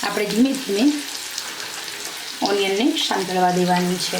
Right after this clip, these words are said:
હવે આપણે એમાં ઉમેરવાના છે ટામેટાં. ટામેટાં ઉમેરી દીધા પછી આપણે ટામેટાને પણ થોડી વાર માટે ચડવા દેવાના છે. હવે આપણે બધા મસાલા કરવાના છે. સૌથી પહેલાં થોડું નમક ઉમેરવાનું, માત્ર ટમેટા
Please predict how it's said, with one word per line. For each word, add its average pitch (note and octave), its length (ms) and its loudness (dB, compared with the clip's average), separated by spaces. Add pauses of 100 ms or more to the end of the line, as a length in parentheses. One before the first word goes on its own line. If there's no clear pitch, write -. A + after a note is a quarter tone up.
(120)
હવે A3 180 4
આપણે G3+ 240 6
એમાં F#3 240 2
ઉમેરવાના G#3 480 4
છે G3 300 0
ટામેટાં. F3 440 2 (600)
ટામેટાં C#4+ 420 0
ઉમેરી G#3 360 0
દીધા F#3 200 0
પછી F#3+ 540 0
આપણે G3 400 0 (640)
ટામેટાને A#3 380 0
પણ B3 160 0
થોડી C#4 380 0
વાર G3+ 160 2
માટે F#3 240 0 (580)
ચડવા G3 240 2
દેવાના F3+ 460 2
છે. F3+ 200 0
હવે G#3+ 240 2
આપણે F#3 260 2
બધા F3 100 2
મસાલા C#4 480 0
કરવાના C4 420 2
છે. - 180 0 (680)
સૌથી A3+ 260 2
પહેલાં F#3+ 300 2
થોડું C4 560 2
નમક G#3 400 2
ઉમેરવાનું, C4 400 4
માત્ર G3 340 2
ટમેટા G3+ 240 2